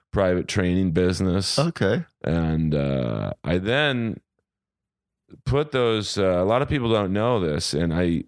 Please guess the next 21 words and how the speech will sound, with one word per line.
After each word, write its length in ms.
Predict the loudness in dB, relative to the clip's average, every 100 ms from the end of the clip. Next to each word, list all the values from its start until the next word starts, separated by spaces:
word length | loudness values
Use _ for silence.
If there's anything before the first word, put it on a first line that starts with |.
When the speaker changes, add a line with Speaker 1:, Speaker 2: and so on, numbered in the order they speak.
| -8 -10
Speaker 1:
I, 40 | -10 -12 -20 -20 -12
it's 140 | -8 -2
gotta 160 | 0
be 100 | 0 -2
some 340 | 0 0 0
archive 680 | 0 0 0 0 2 0 -2
photo 360 | -2 0 2 2
on 100 | 0
the 120 | 0
internet 440 | 2 2 0 -2 -2
of 180 | -2 0
it, 160 | -2 -4 _ -20 _ _ _ _ -20 -20 -4
but 120 | 0
I 120 | 2
had 220 | 2 0
bus 280 | 0 0 0
benches 560 | -2 -2 -2 -2 -4 -2
all 260 | 0 2 0
up 140 | 0
and 140 | 0
down 480 | 0 0 0 0 -2